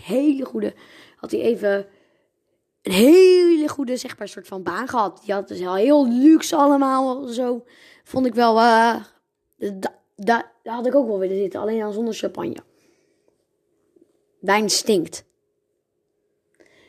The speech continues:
En ja, dat, eh, was het een beetje. Leuk dat jullie luisteren en, eh, tot volgende week.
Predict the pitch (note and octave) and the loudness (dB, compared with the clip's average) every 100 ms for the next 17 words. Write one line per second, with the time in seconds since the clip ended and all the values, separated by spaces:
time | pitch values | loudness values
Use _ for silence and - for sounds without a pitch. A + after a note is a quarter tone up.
0 | _ _ _ - A#3+ A#3+ A3+ A#3 A#3 _ | _ _ _ -6 -2 0 0 0 -2 _
1 | _ _ G#3 F#3+ E3+ E3 _ _ _ _ | _ _ -2 -2 -2 -4 _ _ _ _
2 | _ _ _ _ - _ _ _ - G#3+ | _ _ _ _ -20 _ _ _ -4 -2
3 | G#3 - E3+ E3+ _ _ - G#3+ A#3 - | 0 0 -2 -4 _ _ -2 0 0 2
4 | D4+ C#4+ C4+ - A3 F#3 F3+ _ - _ | 6 6 4 0 -6 -6 -8 _ -20 _
5 | _ _ _ _ - C#4+ F#4 F4+ D4+ C4 | _ _ _ _ 0 4 4 4 2 4
6 | C#4+ C#4+ - A#3 G#3+ G3 F#3 F3+ D#4+ D#4+ | 2 0 -4 -8 -4 -4 -6 -2 -2 -2
7 | - D#4 D4 B3 C4 D4+ F4+ | -2 -4 -2 -6 -2 0 -2